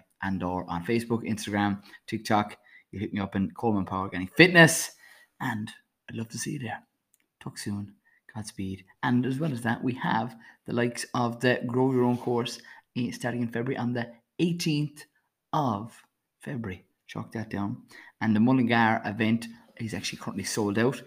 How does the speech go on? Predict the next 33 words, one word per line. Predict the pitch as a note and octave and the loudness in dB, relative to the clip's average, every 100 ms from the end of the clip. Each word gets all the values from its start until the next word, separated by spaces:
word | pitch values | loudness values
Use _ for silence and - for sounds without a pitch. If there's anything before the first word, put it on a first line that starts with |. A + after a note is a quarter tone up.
| - - - | -20 -16 -8
but | G#2 | -6
there | - | -4
also | A2+ A#2 - G#2 - | -4 -4 -4 -8 0
is | A#2 G#2+ G#2 - _ _ _ - _ _ _ - - | 2 2 0 -12 _ _ _ -20 _ _ _ -10 -8
a | |
Grow | - G#2+ | 0 2
Your | G2+ | 2
Own | G2 | 0
course | G#2+ G2+ - - | -2 -4 -6 -8
on | F2+ F2+ - | -4 -4 -6
in | G2+ F#2+ F#2+ | -8 -4 -2
Midleton, | D3+ E3+ F3+ E3+ F3 - - | -2 -2 0 -2 -4 -14 -20
if | - | -8
you're | - | -6
interested, | A#2 - A#2+ | -4 -4 -4
with | G2+ | -4
myself, | - - C3+ C3+ - - _ _ _ - | -6 -4 -2 -4 -8 -20 _ _ _ -12
uh, | G#2 - | -10 -8
and | G2 - | -10 -6
Cara | - C#3 C3+ C3+ C3+ - - _ | 0 2 2 0 -2 -12 -20 _
O'Donnell, | A2 A2 A#2 A#2+ B2 - _ | -4 2 4 4 0 -8 _
who's | - | -8
also | G#2+ - | -8 -6
involved | G2+ G2+ G2+ | -2 -2 -2
in | A2 G#2 | -2 0
the | F#2+ | 0
retreats | F2 - B3 A#3 - - - - _ | -2 6 10 10 10 -2 -2 -8 _
as | D#3+ D#3 | -6 -4
the | |
nutritionist. | D3+ D#3+ - F#3 F3 C3 A2 - - - _ - _ | -4 -4 0 0 4 2 2 -6 -12 -16 _ -20 _
Hit | - G3+ | -12 -4
me | B2 F#2+ | 0 0
up | - | -4